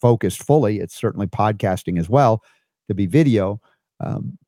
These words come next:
and I don't wanna lose the intensity, not, not that, not at all, because it is intense, the discussion points and the topics we cover, but to also step back and go, "You know what? This isn't about hating people we disagree with." But certainly, if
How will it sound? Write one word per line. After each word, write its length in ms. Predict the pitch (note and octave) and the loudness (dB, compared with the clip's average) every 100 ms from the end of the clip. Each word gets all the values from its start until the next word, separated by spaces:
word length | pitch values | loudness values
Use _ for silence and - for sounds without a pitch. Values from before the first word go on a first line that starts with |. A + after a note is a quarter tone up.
| _ _ _ | _ _ _
and 140 | B2 C3 | 2 4
I 80 | |
don't 160 | D3+ D3 | 2 2
wanna 240 | C3+ B2 | 0 0
lose 320 | A2+ C3 C3+ - | 0 0 -2 -2
the 120 | A#2+ | -4
intensity, 760 | G#2 B2 C#3 - A#2 G2+ A#2 - | -2 0 0 0 -2 -2 -4 -4
not, 240 | B2 - | -4 -2
not 280 | A#2 A#2+ C3 | -2 -2 -2
that, 120 | B2+ A2+ | -4 0
not 180 | A#2+ G2 | 0 2
at 80 | |
all, 260 | A2 D#3 F2+ | 2 2 0
because 320 | E2 G2 G#2+ | -2 -2 -2
it 100 | A2+ | 0
is 120 | D#3+ B2 | 0 -2
intense, 420 | F2+ B2 A#2 - | -2 -4 -4 -8
the 100 | G2 | -10
discussion 520 | G2 - A2+ - G#2 | -8 -2 -2 -2 -6
points 360 | - G2+ G#2+ - | -4 -4 -4 -4
and 80 | F#2 | -8
the 20 | |
topics 440 | - G2 F#2+ - F#2 | -4 -4 -4 -6 -6
we 80 | |
cover, 400 | F2 E3+ C#3 G#2+ - _ _ _ _ _ | 0 0 0 -2 -6 _ _ _ _ _
but 140 | D3 C#3+ | -4 0
to 80 | |
also 300 | E3 E3+ - D3 | 2 2 2 -2
step 260 | - D3 | 0 0
back 160 | C#3 - | 0 -2
and 120 | C3 | 0
go, 80 | C3 | 0
"You 160 | C#3 E3 | 2 2
know 100 | E3 | 2
what? 200 | D#3+ D3 | 2 2
This 180 | C#3 | 0
isn't 220 | D3+ C#3 C3 | 0 0 0
about 240 | B2+ A2+ | 0 2
hating 260 | A#2+ D3+ B2 | 0 0 -2
people 300 | B2+ A#2+ A2 | -2 0 0
we 120 | A2+ | 2
disagree 440 | A2 G#2+ G2+ D#3+ F3 | 0 -2 0 2 2
with." 240 | F#2+ - - | -2 -4 -6
But 160 | - | -6
certainly, 540 | - D3+ D#3 A#2+ A2 - _ _ C3 | 0 0 2 0 -2 -4 _ _ 2
if 160 | C#3+ | 2